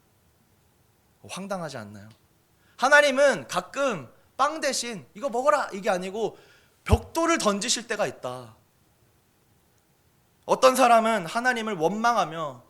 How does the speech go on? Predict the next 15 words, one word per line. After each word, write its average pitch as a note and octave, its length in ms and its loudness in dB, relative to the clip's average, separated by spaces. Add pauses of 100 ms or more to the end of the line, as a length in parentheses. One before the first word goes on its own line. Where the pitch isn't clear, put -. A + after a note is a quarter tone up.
(960)
왜 D#4+ 280 2
빵을 D#4 300 2
주시지 C4+ 320 -2
않느냐고 D#3+ 880 -2 (400)
그 A3 160 -6
벽돌을 G3 640 -4 (280)
발로 E3+ 420 -8
차다가 G3 560 -6 (460)
발가락이 C#3 600 -12 (360)
부러진다. A#2 540 -12 (3000)
그러나 C#4 580 4 (720)
또 A#3 140 -10
다른 F3 420 -4
어떤 C#3 300 -12
사람은 C3+ 440 -14